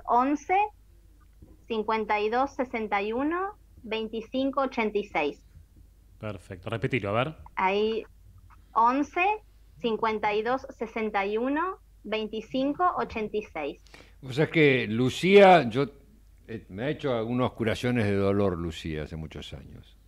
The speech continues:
Speaker 3: Así que grato recordarla realmente, magnífica persona.
Speaker 1: Es
Speaker 3: Tengo
Speaker 1: magnífica. Lucía está,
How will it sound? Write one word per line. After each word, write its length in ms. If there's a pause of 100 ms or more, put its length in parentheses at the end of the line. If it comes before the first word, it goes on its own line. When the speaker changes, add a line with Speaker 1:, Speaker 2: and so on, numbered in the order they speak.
(100)
Speaker 3:
Así 220
que 340
grato 380
recordarla 560
realmente, 580
magnífica 640
persona. 520 (880)
Speaker 1:
Es 160
Speaker 3:
Tengo 120
Speaker 1:
magnífica. 480
Lucía 380
está, 720